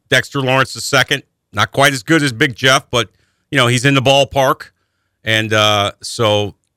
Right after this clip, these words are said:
yeah, I think it's a great hire. The Giants were very diligent in this hiring process, and I'm glad, you know, a couple of guys I guess they wanted were, were, you know,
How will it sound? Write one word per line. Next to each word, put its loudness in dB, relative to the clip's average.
yeah, 2
I 2
think 0
it's -4
a -4
great 2
hire. 2
The -6
Giants 0
were -8
very 2
diligent -2
in 0
this 0
hiring 2
process, -4
and -4
I'm -4
glad, -2
you -2
know, 0
a -14
couple 0
of 0
guys 2
I 2
guess -2
they -4
wanted 0
were, -2
were, 0
you 0
know, 0